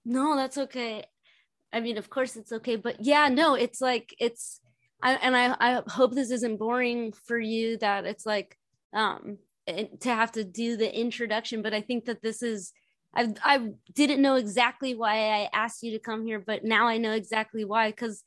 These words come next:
th-, this is a, a huge piece of it, is where nobody tells us that are, like, how, that we're important. And then nobody tells us that we have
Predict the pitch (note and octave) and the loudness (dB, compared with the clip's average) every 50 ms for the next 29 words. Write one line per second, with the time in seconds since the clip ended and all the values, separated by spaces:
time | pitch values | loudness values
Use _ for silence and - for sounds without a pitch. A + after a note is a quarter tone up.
0 | _ _ _ _ _ _ _ _ _ _ - B3 C4+ - G3+ B3+ C4 C4 C4 C4 | _ _ _ _ _ _ _ _ _ _ -4 -4 -4 -2 -2 -2 -2 0 -2 -2
1 | A#3+ G#3+ A3+ - - _ A#3 A3+ G#3+ G3+ F#3+ F#3+ - - A#3 A#3 G3 - - C4+ | -2 -2 -4 -6 -4 _ 0 2 2 2 0 0 0 0 -2 -2 -2 -2 -2 0
2 | C4 B3+ - - _ - C#4 D#4+ D#4 - A3+ F#3+ F#3+ G3 - - G3+ A3 G3+ F#3 | 0 0 -4 -8 _ 0 0 0 0 -2 -6 -6 -4 -6 -6 -4 -6 -6 -6 -8
3 | G3 G#3+ A#3+ A#3+ A#3+ A#3+ A#3+ B3 B3+ B3 B3+ A#3 C4+ B3+ A#3+ - B3 A#3+ B3+ B3 | -6 -4 -4 -2 -2 -2 0 0 -2 -2 -2 -2 -2 -4 -4 -4 -4 -4 -2 -2
4 | B3 B3 A#3 A3 - - - _ _ _ _ _ _ _ _ _ _ _ _ _ | -4 -6 -6 -8 -10 -16 -18 _ _ _ _ _ _ _ _ _ _ _ _ _
5 | _ _ _ B3 B3 A#3+ A3+ A3+ - - - - - A3+ A3+ G#3+ G#3 G#3 B3+ - | _ _ _ 2 4 4 4 4 2 0 -2 -4 0 0 0 0 2 0 0 0
6 | - - - G3+ A3 A3 - A3 A3 G#3+ G#3 G3+ G3+ - A3 A3 G#3 - - G#3+ | 0 -2 -2 2 2 2 2 2 0 0 0 -2 -4 -2 -2 -2 -2 -2 -4 -6
7 | G#3+ G3 - _ - _ _ _ - - A3+ A#3+ B3 B3+ C4 B3+ B3 B3+ - A#3 | -6 -6 -8 _ -20 _ _ _ -8 -4 -2 0 2 4 4 4 4 4 4 2
8 | B3 A#3 - B3 A#3 A#3+ A#3 A3+ G#3+ - - A#3 A3+ - - - A#3 A3+ G#3 A3 | 0 -2 -2 -2 -2 0 -2 -4 -4 0 2 2 2 2 0 -2 -2 -2 0 -2
9 | A3+ - | -2 -2